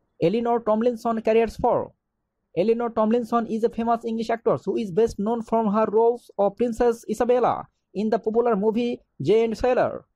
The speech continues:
She gained fame from several movies like The White Queen, Poldark, Station, and Eddington, The Illusionist, Poldark,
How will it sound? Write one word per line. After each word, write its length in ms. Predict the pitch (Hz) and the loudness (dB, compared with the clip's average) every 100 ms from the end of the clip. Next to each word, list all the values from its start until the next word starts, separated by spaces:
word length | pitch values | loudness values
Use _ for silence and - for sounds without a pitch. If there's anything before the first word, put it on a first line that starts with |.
| _ _ - | _ _ -10
She 200 | - 190 | -2 2
gained 380 | 214 233 233 | 4 2 0
fame 360 | - 254 190 117 | -4 -2 -2 -4
from 240 | - 180 | -2 -4
several 360 | 170 226 233 233 | -2 -2 0 0
movies 420 | 220 240 240 139 | 0 2 0 0
like 320 | 151 202 220 | -2 -2 -2
The 240 | 208 233 240 _ _ | -2 0 0 _ _
White 280 | 180 220 - | -2 -2 -2
Queen, 420 | 262 220 110 87 _ _ _ - | -2 -2 -4 -8 _ _ _ -2
Poldark, 540 | 226 226 247 160 92 - - 226 | 0 2 2 0 -2 -6 -8 -6
Station, 640 | 214 240 220 247 240 233 - _ _ _ - | -4 -4 -2 0 -2 -4 -10 _ _ _ -2
and 380 | 196 208 202 220 _ - | 0 0 -2 -8 _ -4
Eddington, 640 | 180 233 226 233 233 233 - - | -2 -2 -2 0 0 -2 -12 -4
The 420 | 175 185 185 180 _ | 0 2 0 -4 _
Illusionist, 680 | 190 214 226 240 240 - - - _ _ _ - | -6 -4 -2 -4 -4 -6 -20 -20 _ _ _ 0
Poldark, 460 | 190 196 240 233 | 0 2 0 -2